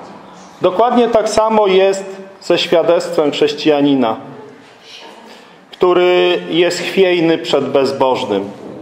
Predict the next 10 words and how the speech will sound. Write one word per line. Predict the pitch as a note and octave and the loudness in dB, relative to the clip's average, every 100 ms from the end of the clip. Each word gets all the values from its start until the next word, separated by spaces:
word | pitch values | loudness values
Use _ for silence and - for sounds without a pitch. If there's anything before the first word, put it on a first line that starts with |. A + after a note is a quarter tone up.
| - - - - - - - - | -18 -20 -20 -20 -20 -20 -20 -14
Strzeżmy | - - - F#3 F#3 D3 D#3 | -12 -2 0 2 0 0 0
się | - C#3+ C#3+ C#3+ - - - | 2 0 0 -4 -10 -18 -16
chwiejności | - - D#3+ D#3 D3+ D#3 D#3 - - G2+ E2 - - - - - | -6 0 2 2 2 2 -2 -6 -8 -10 -12 -20 -20 -20 -20 -20
przed | - D#3 D3 C#3+ | -4 0 0 0
bezbożnymi, | C#3 C#3 C3+ C3 B2+ C3+ B2+ A2 A2 - - - - - - - | 0 0 0 0 0 2 2 0 -4 -10 -18 -20 -20 -20 -20 -16
bo | C3 D3 D3 C#3+ - | 0 2 4 0 0
w | |
każdym | E3+ F3 F3 D#3+ C#3+ | 0 0 0 2 2
nas | C#3+ D3 D#3 - - | 2 0 -2 -6 -8
jest | C3+ C#3 C#3+ - | 0 2 2 0